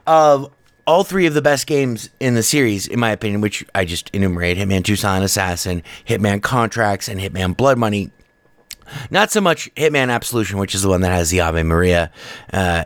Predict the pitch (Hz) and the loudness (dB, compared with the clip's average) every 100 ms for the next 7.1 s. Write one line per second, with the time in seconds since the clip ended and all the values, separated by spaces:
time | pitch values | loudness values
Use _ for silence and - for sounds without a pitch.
0 | - 101 - 92 85 87 87 82 73 - | -4 -2 2 2 2 2 0 -2 -4 -8
1 | - _ - - 180 190 - - 262 294 | -14 _ -2 0 0 0 0 -2 0 0
2 | 320 330 302 - 381 - - - 453 - | 0 0 -2 0 -2 -2 -4 -4 -4 -4
3 | 226 247 - 208 - - - - - - | -4 -8 -4 -6 -4 -4 -4 -2 -2 -2
4 | - - 196 - - - _ - - 240 | -2 -2 -2 -4 -6 -6 _ -10 -6 -6
5 | 214 220 220 196 185 156 - 196 233 247 | -6 -8 -8 -8 -8 -12 -6 2 4 6
6 | 247 240 240 233 226 226 226 208 240 233 | 6 6 6 8 8 8 6 -2 -14 -14
7 | - | -16